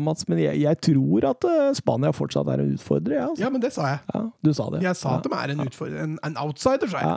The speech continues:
Speaker 1: en outsider. Ja.
Speaker 2: Ehm, så hvis du skal nevne, ja, altså, jeg kan presse dem inn topp fem, men, men, ehm, ja, nei, jeg har ikke helt trua på at Spania når, eh, når, når en finale, altså.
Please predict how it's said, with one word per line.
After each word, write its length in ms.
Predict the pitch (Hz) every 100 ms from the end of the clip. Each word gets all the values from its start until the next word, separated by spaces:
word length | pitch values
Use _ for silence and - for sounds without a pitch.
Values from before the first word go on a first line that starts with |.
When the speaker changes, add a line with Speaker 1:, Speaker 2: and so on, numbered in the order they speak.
| -
Speaker 1:
en 140 | -
outsider. 400 | 101 - 58 - - -
Ja. 160 | - -
Speaker 2:
Ehm, 500 | 165 156 151 147 143 143
så 180 | 170 156
hvis 100 | 139
du 100 | 151
skal 200 | 175 160
nevne, 320 | 131 123 135 139 139 131 - - _ _ _ _ _ - _ _ _ _ _ _
ja, 180 | - - - 113 180 180
altså, 160 | 170 196
jeg 320 | 185 185 185
kan 160 | 208
presse 400 | 185 196 - 151
dem 100 | 170
inn 200 | 156 160 156 -
topp 200 | 156 135
fem, 220 | - 139
men, 240 | 156 160 160
men, 240 | 151 151
ehm, 400 | 151 151 147 147 147 156 151 - -
ja, 240 | 156 -
nei, 220 | - 170
jeg 100 | 175
har 80 | 151
ikke 220 | - 214 160
helt 160 | 165
trua 240 | 160 147 147
på 80 |
at 80 | 160
Spania 320 | - 143 151 160
når, 300 | 147 156 160
eh, 260 | 156 151 147
når, 260 | 139 139
når 300 | 160 139 131
en 80 | 147
finale, 320 | 160 139 139
altså. 240 | - -